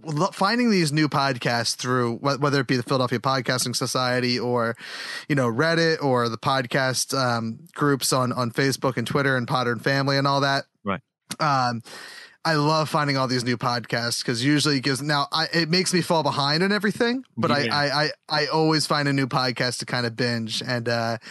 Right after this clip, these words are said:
Speaker 2: Yeah.
Speaker 1: you know, it, you guys have been the most recent one. Uh,
Speaker 2: Nice.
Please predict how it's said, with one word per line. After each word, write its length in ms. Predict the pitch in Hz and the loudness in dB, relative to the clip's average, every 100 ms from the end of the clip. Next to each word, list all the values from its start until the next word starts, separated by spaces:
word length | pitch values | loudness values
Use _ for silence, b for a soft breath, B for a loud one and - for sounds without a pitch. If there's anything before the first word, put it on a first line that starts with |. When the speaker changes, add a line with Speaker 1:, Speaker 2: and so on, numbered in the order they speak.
| B B | B B
Speaker 2:
Yeah. 60 | B 85 B | B -16 B
Speaker 1:
you 80 | 147 | 0
know, 120 | 135 | 0
it, 260 | 131 131 139 | 0 -2 -2
you 160 | 143 160 | 0 2
guys 340 | 156 143 139 | 2 2 0
have 120 | 139 | -2
been 160 | 135 127 | 0 0
the 60 | 127 | 0
most 280 | 131 123 131 | 0 0 0
recent 320 | 127 - 113 | 0 0 0
one. 320 | 117 110 120 _ - | 0 -2 -6 _ -6
Uh, 180 | 117 120 180 | -2 0 -2
Speaker 2:
Nice. 220 | 107 117 | -4 -8